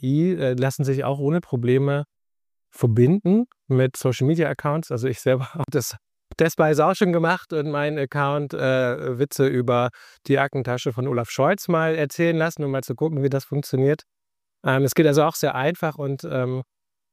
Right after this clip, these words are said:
was sich dadurch ändert, ist, dass, ähm, man, ähm, dieser generativen K I, ob das jetzt Chat G P T ist oder eine andere Software,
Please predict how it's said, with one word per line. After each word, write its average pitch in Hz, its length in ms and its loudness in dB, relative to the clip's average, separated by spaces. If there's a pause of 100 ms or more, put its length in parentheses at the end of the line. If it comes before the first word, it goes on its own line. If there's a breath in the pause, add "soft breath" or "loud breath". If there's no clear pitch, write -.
(100)
was 139 160 0
sich 135 120 -2
dadurch 151 340 2
ändert, 156 420 0
ist, - 640 -2
dass, 135 540 -2
ähm, 127 400 -2
man, 127 1000 -2
ähm, 113 260 2
dieser 113 200 4
generativen 123 560 0
K 113 160 -2
I, 135 160 2
ob 127 80 -4
das 117 160 -8
jetzt - 280 -8
Chat 131 200 2
G 127 140 -2
P 123 140 4
T 123 200 -2
ist 123 240 -4
oder 110 140 2
eine 113 140 0
andere 127 260 0
Software, 123 440 -2